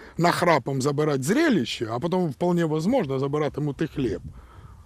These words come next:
Це не значить, що вони все це не забиратимуть, але вони будуть їм скармлювати це по чайній ложці. Отучатимуть. От Ютуба, от Андроїда, от Айфона, потім вообще от смартфона, тому що от це все, воно мішає руському величію.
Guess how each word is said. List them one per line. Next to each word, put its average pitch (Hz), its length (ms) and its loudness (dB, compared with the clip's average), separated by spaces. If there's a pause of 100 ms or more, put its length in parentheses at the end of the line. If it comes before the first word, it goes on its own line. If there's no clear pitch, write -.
(320)
Це 170 140 0
не 165 120 4
значить, 190 320 0
що 127 100 -4
вони 120 160 -2
все 113 200 -6
це 120 140 -8
не 131 100 -2
забиратимуть, 123 600 -6
але 247 100 2
вони 349 160 2
будуть 233 300 0
їм 185 120 2
скармлювати 175 440 0
це - 240 -2 (360)
по 139 120 -2
чайній 160 340 2
ложці. 117 500 -2 (280)
Отучатимуть. 123 960 -4 (400)
От 247 180 -4
Ютуба, 202 760 -2
от 214 140 -6
Андроїда, 147 960 -2
от 240 180 -2
Айфона, 220 400 0
потім 233 220 0
вообще 196 340 -2
от 233 140 -6
смартфона, 170 500 -4
тому 226 260 -2
що 220 100 0
от 220 200 -4
це 226 60 -2
все, 208 160 -2
воно 180 220 2
мішає 175 520 2
руському 135 460 -6
величію. 110 680 -8